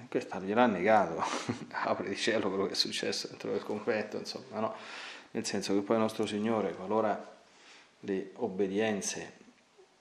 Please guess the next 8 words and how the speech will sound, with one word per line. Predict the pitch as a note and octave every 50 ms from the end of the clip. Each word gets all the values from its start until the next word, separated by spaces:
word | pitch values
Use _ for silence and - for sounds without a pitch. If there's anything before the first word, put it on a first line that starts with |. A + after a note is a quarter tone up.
| _ _ - - _ _ _ _ _ _ _ _ _ _ _ _ - - _ _ - - - -
siano | - - - A#2 G#2+ G#2 G2+ G2 G2+
realmente | G2 G2 F#2 F#2 G2 A2+ B2 B2 A2+ G2+ - - F2+ F2 - - - - - - - - - - - _ _ _ _ - - - - -
contrarie | G#2+ G#2+ G2+ - - - C#3+ C3+ A#2 A2
ai | G#2+
suoi | - - G#2
voleri, | G2+ G2+ G#2 A2+ A#2 A2 G2+ F#2+ F2+
ovviamente, | F2+ F2 F2 F2 G2 G#2+ G#2+ G2+ G2+ - G2 E2+ - - - - - - - - - - - - - - - - - _ _ _ _ _ _ -
eh, | - - - -